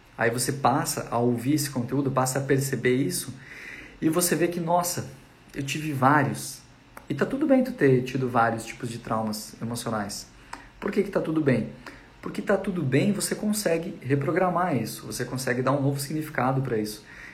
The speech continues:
Você consegue, mesmo tendo vivido, mesmo você tendo aprendido de uma forma em toda a sua vida, você consegue viver de uma forma diferente,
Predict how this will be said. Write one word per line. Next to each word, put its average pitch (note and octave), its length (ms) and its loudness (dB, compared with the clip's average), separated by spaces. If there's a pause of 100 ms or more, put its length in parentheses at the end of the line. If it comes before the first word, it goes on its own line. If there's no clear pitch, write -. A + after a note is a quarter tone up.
Você B2 220 0
consegue, C#3 720 2
mesmo F3 480 4
tendo C#3+ 340 -2
vivido, C3 640 2
mesmo D#3 380 -2
você C3+ 200 -4
tendo C3 280 0
aprendido C#3 840 0 (300)
de B2+ 140 -2
uma D#3 180 2
forma C3 600 0 (100)
em B2 60 -8
toda B2 160 -2
a - 20 0
sua - 160 -4
vida, C3+ 340 -2 (380)
você A#2+ 240 -2
consegue C#3 720 0 (340)
viver B2 500 2
de C3 80 -4
uma C#3 160 0
forma B2 360 0
diferente, C3+ 640 -2